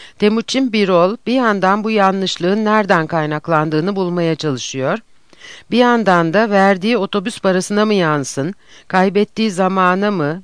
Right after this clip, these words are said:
çektiği eziyete mi bilemiyordu. Bir yanlış anlama sonucu kendini ruh sağlığı hastanesinde bulan genç asistan şaşkındı.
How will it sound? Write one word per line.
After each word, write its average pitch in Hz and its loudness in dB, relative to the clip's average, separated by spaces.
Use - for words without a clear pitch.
çektiği 202 0
eziyete 190 2
mi 185 -2
bilemiyordu. 143 -2
Bir 247 -2
yanlış 214 0
anlama 214 2
sonucu 165 -4
kendini 190 0
ruh 233 -4
sağlığı 165 0
hastanesinde 160 -4
bulan 170 -2
genç 185 -2
asistan 170 -4
şaşkındı. 147 -4